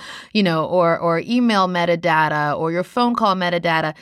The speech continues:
These are things that companies already have at their disposable, at the, their disposal and, and are collecting,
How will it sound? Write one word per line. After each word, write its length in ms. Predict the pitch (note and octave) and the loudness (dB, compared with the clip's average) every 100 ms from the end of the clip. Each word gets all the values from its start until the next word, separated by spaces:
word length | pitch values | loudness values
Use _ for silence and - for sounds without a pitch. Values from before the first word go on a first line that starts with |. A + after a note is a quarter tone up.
| _ | _
These 120 | G#4 B4 | -2 0
are 80 | A4 | 0
things 180 | D4+ | -2
that 140 | A#3+ G3+ | -2 0
companies 560 | G#3+ G#3 G3+ F#3+ F3 | 0 0 0 0 -2
already 320 | E3 G3 F#3 D3+ | -2 -2 -2 -2
have 280 | F3 E3 | -2 -2
at 100 | D#3 | -4
their 120 | D#3 C#3+ | -6 -8
disposable, 720 | D3 - D#3+ F3 E3 C#3+ - | -8 -4 -2 -2 -4 -8 -4
at 160 | E3+ E3+ | -4 -2
the, 280 | E3 D#3 C#3+ | -4 -4 -6
their 160 | E3 D3+ | -6 -6
disposal 580 | D3+ - E4+ D4+ A3+ F#3 | -8 0 0 2 4 4
and, 180 | D#3+ | 2
and 200 | - E3 - | -2 -4 -2
are 160 | D#3 | -2
collecting, 800 | D3 G3 G#3+ G#3 F#3+ F3 E3 D#3+ | -2 0 0 0 0 0 0 -6